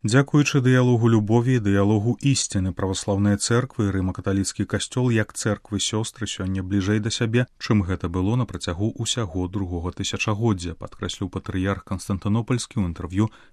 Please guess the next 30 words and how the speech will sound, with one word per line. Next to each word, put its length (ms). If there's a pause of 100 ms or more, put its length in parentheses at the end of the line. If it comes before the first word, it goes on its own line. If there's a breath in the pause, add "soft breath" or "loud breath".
(100)
інфармацыйнаму 800
агенству 400
«Зеніт». 480 (400 soft breath)
У 80
апошнія 480
дзесяцігоддзі 720
былі 240
зроблены 480
важныя 400
крокі 320
да 160
паяднання, 640
тым 240
не 80
менш, 320
мы 160
ўсё 320
яшчэ 240
далёкія 640
ад 80
адзінства, 480 (160)
якім 320
адзначалася 640
першае 400
тысячагоддзе 720
жыцця 400
касцёла, 560
заявіў 480
Барталамей 560
Першы. 480